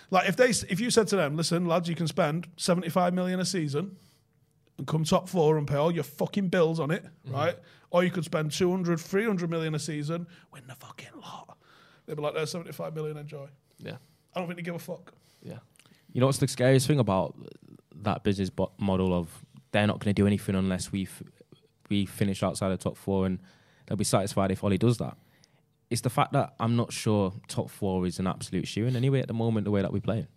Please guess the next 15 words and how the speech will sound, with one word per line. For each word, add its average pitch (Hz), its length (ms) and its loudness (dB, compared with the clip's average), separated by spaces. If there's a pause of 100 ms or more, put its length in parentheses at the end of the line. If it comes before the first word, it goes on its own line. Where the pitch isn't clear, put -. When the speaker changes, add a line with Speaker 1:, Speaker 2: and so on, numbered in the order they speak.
(340)
Speaker 2:
Mm. 117 180 -10 (180)
Speaker 3:
So 95 520 4 (1300)
I 95 40 0
don't 117 120 6
even 139 140 8
think 107 260 2
if 98 180 -2
Speaker 1:
We're 104 140 -2
Speaker 3:
he's, 95 80 0
Speaker 1:
away 156 140 0
Speaker 3:
I 151 40 0
Speaker 1:
off, 127 80 6
Speaker 3:
don't, 131 100 6
Speaker 1:
aren't 131 180 -8
we? 131 60 -12